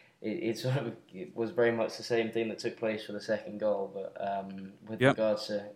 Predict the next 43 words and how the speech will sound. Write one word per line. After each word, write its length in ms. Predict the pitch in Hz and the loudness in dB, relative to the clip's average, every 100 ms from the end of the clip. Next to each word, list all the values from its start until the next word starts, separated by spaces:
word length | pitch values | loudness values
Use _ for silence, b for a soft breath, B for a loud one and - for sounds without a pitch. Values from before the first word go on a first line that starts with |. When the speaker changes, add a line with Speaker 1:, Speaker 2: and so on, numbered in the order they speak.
| - | -8
Speaker 1:
you 60 | |
know, 100 | 98 | -8
<laughs> 40 | - | -4
keeping 300 | 135 127 123 | -2 0 2
it 140 | 113 | 4
low 260 | 117 110 107 | 6 6 4
and, 180 | 104 98 b b b | 2 -4 b b b
and 120 | 110 | -2
in 120 | 110 | 0
around 340 | 110 104 110 107 | 2 2 2 2
the 100 | 107 | 2
area 280 | 107 104 98 | 4 2 0
of 100 | 95 | -4
the 60 | |
goal. 260 | - 107 95 | 2 2 4
Speaker 2:
And 140 | 113 | 4
playing 320 | - 131 135 135 | 6 8 10 12
the 160 | 131 | 12
odds. 640 | 117 107 110 117 - - - | 12 12 12 6 -2 -4 2
And 560 | 117 110 110 110 107 107 - - | 6 8 10 10 10 8 2 -2
guess 260 | - 127 123 | 6 8 10
what? 280 | 135 117 - - _ - _ _ 143 | 10 10 4 -20 _ -20 _ _ -2
Uh, 240 | 139 143 - 123 - 131 - B | 2 2 2 -4 -2 -2 -2 B
you 100 | - | 12
know, 160 | 165 131 | 12 12
the, 340 | - 120 151 - | 10 10 10 12
the 100 | 156 | 12
whole 260 | 180 170 147 | 12 12 12
luck 220 | 139 - | 12 10
thing, 320 | - 110 107 | 6 8 8
we'll 140 | 123 | 6
get 160 | 123 123 | 10 12
into 240 | 117 110 | 12 10
it 60 | 110 | 8
a 40 | |
little 180 | 107 104 | 8 6
bit 180 | 101 104 | 6 6
more, 260 | 110 104 90 b b | 6 6 4 b b
but 120 | 131 | 10
luck 220 | 135 160 | 12 10
cuts 380 | - 147 135 - | 10 10 10 6
both 380 | 120 120 110 - | 10 10 10 8
ways. 500 | 117 110 98 98 - | 10 12 10 6 0